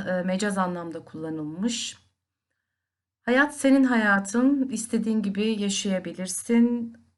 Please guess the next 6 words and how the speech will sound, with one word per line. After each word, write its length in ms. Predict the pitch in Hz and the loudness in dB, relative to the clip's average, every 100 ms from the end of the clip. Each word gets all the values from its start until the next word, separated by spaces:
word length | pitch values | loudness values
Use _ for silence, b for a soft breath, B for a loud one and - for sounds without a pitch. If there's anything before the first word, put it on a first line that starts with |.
| - | -4
Ne 80 | 220 | 2
yapacaksın?" 800 | 254 240 - 202 202 - 202 190 | 2 0 -2 -4 -4 -6 -4 -2
diyor. 360 | 196 208 254 277 B B B B B _ _ | -2 0 0 -2 B B B B B _ _
"Cesur 360 | - 214 - 233 | -4 -2 2 4
olacaksın." 840 | 202 180 190 175 - - 170 156 | 4 0 -4 -6 -6 -12 -10 -10
diyor. 440 | 165 180 214 240 | -6 -4 -2 -4